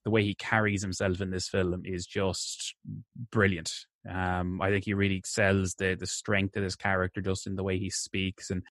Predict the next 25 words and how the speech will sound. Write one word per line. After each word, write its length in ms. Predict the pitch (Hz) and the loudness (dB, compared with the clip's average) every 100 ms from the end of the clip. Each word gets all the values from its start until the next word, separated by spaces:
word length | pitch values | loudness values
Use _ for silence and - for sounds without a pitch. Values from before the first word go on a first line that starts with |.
| - | -2
does 180 | 117 101 | 2 4
little 180 | 104 101 | 4 2
things 140 | 98 | 2
like 120 | 98 | -2
taking 320 | - 110 - 101 | 2 2 2 2
off 160 | 95 | 2
his 160 | 98 - | 0 -4
hat 440 | - 104 92 - - | 2 2 2 -4 -6
and 120 | 101 | -4
just 160 | 101 - | -4 -2
the 60 | |
way 120 | 98 95 | 0 0
he 80 | |
can 140 | 95 98 | 0 0
look 220 | 101 - | 0 0
at 100 | 90 | -4
the 80 | 95 | -4
camera, 500 | - 98 95 92 87 _ _ _ _ - - - - | 0 0 2 0 -2 _ _ _ _ -20 -20 -16 -4
touch 280 | - 101 - | 0 0 0
his 140 | 95 | -2
beard. 420 | 90 98 95 92 | -2 0 2 2
I 140 | 92 92 | 0 -2
think 180 | 104 92 | -2 -4
it's 200 | - - | -6 -8
just 220 | 117 | -8